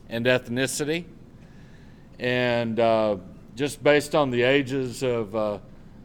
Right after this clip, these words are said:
uh, all of us, you know, we grew up probably in a time that, uh, we inherited a lot of, uh, thoughts from our community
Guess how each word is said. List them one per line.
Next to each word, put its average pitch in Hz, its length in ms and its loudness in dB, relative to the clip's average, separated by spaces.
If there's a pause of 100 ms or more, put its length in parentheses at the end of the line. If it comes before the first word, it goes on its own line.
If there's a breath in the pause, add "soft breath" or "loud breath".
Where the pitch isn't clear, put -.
(100)
uh, 92 340 -6 (420)
all 139 260 4
of 123 120 0
us, - 360 -4 (380)
you 139 160 -4
know, 123 260 -4 (720 loud breath)
we 139 180 4
grew 131 340 2
up 127 440 2 (240)
probably 123 420 2
in 113 100 -4
a 104 60 -6
time 123 560 -4
that, 110 400 -2
uh, 110 340 -2
we 123 200 -4
inherited 120 680 -4
a 107 60 -6
lot 117 300 -4
of, 101 280 -6 (600 loud breath)
uh, 101 420 -2 (100)
thoughts 123 560 0 (440)
from 113 180 -4
our 107 100 0
community 123 640 -4